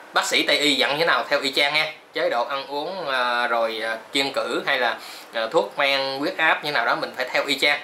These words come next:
để cho bệnh mình nó đừng có tăng nặng thêm. Sau đó mình ăn có mực để phục hồi. Thì, à, bà con mình hỏi là bao lâu hết?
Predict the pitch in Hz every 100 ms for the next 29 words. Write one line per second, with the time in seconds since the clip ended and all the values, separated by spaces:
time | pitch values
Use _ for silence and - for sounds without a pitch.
0 | - - - - 120 - 139 117 127 120
1 | 151 - - - 117 135 139 107 120 147
2 | - - - - - - - - - 135
3 | 135 135 131 131 131 131 - 123 127 120
4 | 113 110 - - - - 120 120 123 123
5 | 120 120 120 123 120 139 135 117 117 170
6 | 180 120 135 147 175 165 208